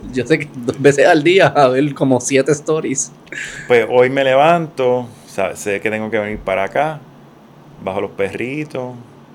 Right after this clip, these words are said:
Speaker 2: veo noticias del mercado, este, echo la criolla mañanera.
Speaker 1: Mm.
Speaker 2: Entonces salgo caminando para acá.
Speaker 1: ¿Y las jevas con dónde están? ¿Cuándo las buscas?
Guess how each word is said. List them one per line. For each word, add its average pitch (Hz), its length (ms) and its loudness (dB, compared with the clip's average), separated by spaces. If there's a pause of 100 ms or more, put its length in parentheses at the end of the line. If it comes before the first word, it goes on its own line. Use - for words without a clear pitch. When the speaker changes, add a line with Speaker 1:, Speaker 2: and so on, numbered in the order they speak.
(340)
Speaker 2:
veo 101 320 -4
noticias 104 500 -8
del 101 140 -8
mercado, 135 840 -6 (1160)
este, 90 920 -8 (500)
echo 101 200 -8
la 101 80 -4
criolla 92 340 -8
mañanera. 113 760 -8
Speaker 1:
Mm. 107 400 -8 (360)
Speaker 2:
Entonces - 240 -12
salgo 160 200 -6
caminando 170 380 -8
para 143 220 -6
acá. 127 80 -14 (220)
Speaker 1:
¿Y 117 100 -4
las 104 160 2
jevas 156 360 0
con 127 180 -6
dónde 117 240 -8
están? 107 260 -12 (300)
¿Cuándo 123 180 2
las 113 140 4
buscas? 110 300 -10